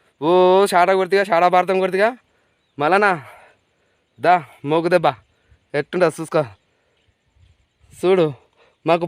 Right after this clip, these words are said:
ప్రాణం అంటే భయం లేదు, నిత్యం ప్రాణాలతో పోరాటం. నా ప్రాణం ఎప్పటికీ నా అరికాల కిందనే ఉంటది. ఉం? మిస్టర్ మల్లన్న, ఒకసారి మాట్లాడే మా గురించి. ఓ ఇన్ని రోజులు డప్పు కొట్టుకుంటేగా, ఒకసారి మాట్లాడు మా గురించి.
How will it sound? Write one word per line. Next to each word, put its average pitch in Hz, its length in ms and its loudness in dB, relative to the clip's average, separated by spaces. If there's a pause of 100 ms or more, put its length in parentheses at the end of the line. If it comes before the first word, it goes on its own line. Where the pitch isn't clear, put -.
ప్రాణం 185 320 2
అంటే 185 140 0 (100)
భయం 170 240 0
లేదు, 165 200 -2
నిత్యం 170 280 0 (100)
ప్రాణాలతో 165 420 2 (140)
పోరాటం. 143 400 0
నా 147 140 2
ప్రాణం 160 340 2
ఎప్పటికీ 151 280 -2
నా 143 120 2
అరికాల 143 340 0
కిందనే 143 340 0
ఉంటది. 117 260 -6 (640)
ఉం? 196 220 0 (420)
మిస్టర్ 170 360 0
మల్లన్న, 175 260 2 (1000)
ఒకసారి 160 300 0
మాట్లాడే 180 360 0
మా 147 140 -2
గురించి. 143 260 -6 (600)
ఓ 156 60 -2 (260)
ఇన్ని 190 120 2
రోజులు 214 160 2
డప్పు 165 200 -2
కొట్టుకుంటేగా, 208 460 0 (840)
ఒకసారి 175 300 2
మాట్లాడు 190 300 0
మా 160 120 0
గురించి. 156 260 -10